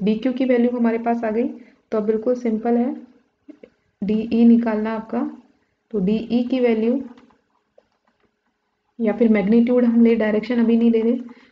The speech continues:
Magnitude अगर हम ले, सिर्फ magnitude की बात करें सिर्फ, तो आपके आएगा, आपको पता है क्या होता है, F upon Q zero, जो आपका charge है,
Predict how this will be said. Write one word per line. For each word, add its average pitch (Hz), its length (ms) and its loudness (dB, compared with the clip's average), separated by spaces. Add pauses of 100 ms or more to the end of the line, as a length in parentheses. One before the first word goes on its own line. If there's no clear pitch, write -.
(120)
Magnitude 233 540 -2
अगर 226 220 -2
हम 220 160 -4
ले, 214 200 -4
सिर्फ 233 320 -4 (580)
magnitude 226 580 -2
की 233 120 -2
बात 208 260 -8
करें 208 300 -4
सिर्फ, 214 320 -6 (1080)
तो 226 80 -8
आपके 208 320 -6
आएगा, 202 460 -4 (760)
आपको 220 240 -4
पता 226 220 -4
है 240 120 2
क्या 240 140 -2
होता 233 220 -2
है, 226 220 -4
F - 60 -6
upon 240 340 -4 (880)
Q 220 180 -4
zero, 226 260 0
जो 240 160 2
आपका 240 280 -2
charge 233 380 -4
है, 190 140 -4